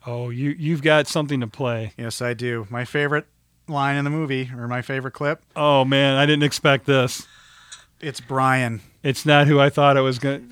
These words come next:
Speaker 2: It's Brian. The best
Speaker 1: The
Speaker 2: performance in this movie. <laughs>
Speaker 1: Ladies and gentlemen, okay, this is the, this is a big spoiler moment. Please stop now if you, if you haven't watched it.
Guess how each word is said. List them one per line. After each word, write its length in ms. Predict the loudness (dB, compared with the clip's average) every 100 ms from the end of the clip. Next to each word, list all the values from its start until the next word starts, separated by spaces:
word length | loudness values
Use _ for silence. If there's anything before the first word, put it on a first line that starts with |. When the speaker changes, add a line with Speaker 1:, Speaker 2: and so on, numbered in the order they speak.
| -16 -6
Speaker 2:
It's 200 | -6 -2
Brian. 520 | 2 2 2 -2 -8
The 160 | -8 -6
best 300 | 0 2 2
Speaker 1:
The 60 | -2
Speaker 2:
performance 500 | -2 -2 -2 -2 -4
in 80 |
this 160 | -4 -4
movie. 300 | -4 -2 -4 -6
<laughs> 120 | -12
Speaker 1:
Ladies 340 | -2 2 2 2
and 120 | 2
gentlemen, 460 | 2 2 2 -2 0
okay, 240 | 0 2
this 220 | 4 4 4
is 200 | 2 0
the, 140 | -4 -6 _
this 200 | -4 -2
is 140 | -2 -2
a 40 |
big 180 | 0 0
spoiler 460 | 0 4 4 4 2
moment. 360 | 0 0 -4
Please 220 | -4 -4
stop 320 | -2 -2 -2 -2
now 300 | -2 0 -2
if 160 | -4
you, 380 | -4 -4 -4 -8
if 280 | -8 -8 -8
you 120 | -6
haven't 240 | -4 -4 -4
watched 340 | -6 -6 -10
it. 100 | -16